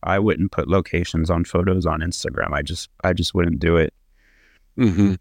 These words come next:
Speaker 1: 'Cause you're gonna, you're just gonna bombard that area with traffic, and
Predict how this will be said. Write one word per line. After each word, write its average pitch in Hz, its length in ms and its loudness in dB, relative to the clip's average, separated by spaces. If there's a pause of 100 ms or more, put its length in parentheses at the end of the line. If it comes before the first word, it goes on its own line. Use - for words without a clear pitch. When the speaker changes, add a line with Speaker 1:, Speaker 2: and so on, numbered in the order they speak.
(120)
Speaker 1:
'Cause 98 200 0
you're 98 100 4
gonna, 92 280 2 (180)
you're 107 300 0
just 92 240 0
gonna 87 300 0 (400)
bombard 95 480 4
that 80 160 2
area 95 380 2
with 92 300 -2 (380)
traffic, 87 580 -4
and 95 320 0